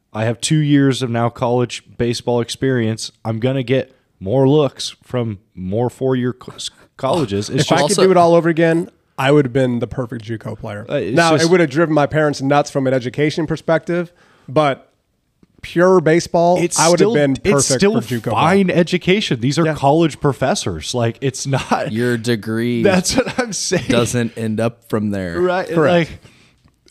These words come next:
Speaker 1: it's, it just gets such a bad rap, I
Speaker 3: I li-,
Speaker 1: feel like.
Speaker 3: I,
Speaker 1: Like
Speaker 3: I agree. I look at it like this. Like I said, if I would have went to Georgia out of high school, I would have sucked. And because I went to my junior college, I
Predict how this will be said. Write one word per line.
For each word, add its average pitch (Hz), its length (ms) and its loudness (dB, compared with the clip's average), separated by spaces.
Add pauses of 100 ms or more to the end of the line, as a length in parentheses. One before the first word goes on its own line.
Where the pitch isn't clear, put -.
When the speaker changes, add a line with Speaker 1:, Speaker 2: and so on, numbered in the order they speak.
Speaker 1:
it's, 143 360 -4 (380)
it 123 180 -16
just 156 220 -4
gets 151 140 -4
such 156 200 -2
a 127 40 -4
bad 131 300 -2
rap, 127 500 0
I - 80 0
Speaker 3:
I 147 40 4
li-, 156 100 4
Speaker 1:
feel 123 160 2
like. 104 200 0
Speaker 3:
I, 151 200 4
Speaker 1:
Like 131 80 0
Speaker 3:
I 123 120 0
agree. 113 260 -2
I 120 140 0
look 131 160 0
at 123 60 -4
it 120 40 0
like 104 160 -2
this. 87 260 -8
Like 101 140 -6
I 98 40 -4
said, 69 220 -12 (160)
if 104 140 -10
I 117 340 0
would 113 180 -2
have 104 160 -4
went 107 140 -6
to 107 60 -12
Georgia 98 300 -4
out 95 220 -6
of 98 80 -6
high 92 140 -10
school, 90 320 -10 (160)
I 85 100 -12
would 92 120 -8
have 101 100 -12
sucked. - 440 -12
And 90 440 -14
because 101 360 -12
I 101 120 -16
went 98 340 -18
to 92 280 -4
my 85 360 -8 (100)
junior 110 260 -6
college, 87 400 -10
I 90 340 -12